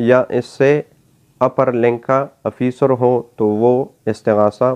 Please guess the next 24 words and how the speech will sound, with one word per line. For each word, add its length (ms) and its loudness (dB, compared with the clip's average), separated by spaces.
फाइल 200 -2
कर 200 -2
सकता 400 -2
है। 260 0
और 240 4
जो 200 0
एफ़आईआर 680 0
आज 160 2
तक 100 0
जितनी 320 0
भी 180 0
हुई 320 0
है 200 2
वो 220 0
सरासर 640 -2
इल्लीगल 560 0
है। 200 -2
क्यों 320 4
इल्लीगल 540 2
है 240 0
कि 160 6
इस 260 0
हवाले 460 2
से 200 0